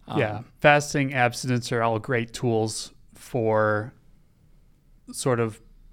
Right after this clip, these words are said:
Speaker 2: helping God, or, or no, allowing God to help you bring that temperance and self-control and prudence back into your life.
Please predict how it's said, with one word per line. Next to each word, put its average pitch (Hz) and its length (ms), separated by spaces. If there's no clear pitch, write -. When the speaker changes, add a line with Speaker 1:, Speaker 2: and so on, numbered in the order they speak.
Speaker 2:
helping 123 380
God, 110 440
or, 147 180
or 143 60
no, 110 260
allowing 143 280
God 123 220
to 117 80
help 117 260
you 110 460
bring 110 540
that 117 460
temperance 117 520
and 110 80
self-control 110 720
and - 220
prudence 110 340
back 104 260
into 120 240
your 143 80
life. 151 320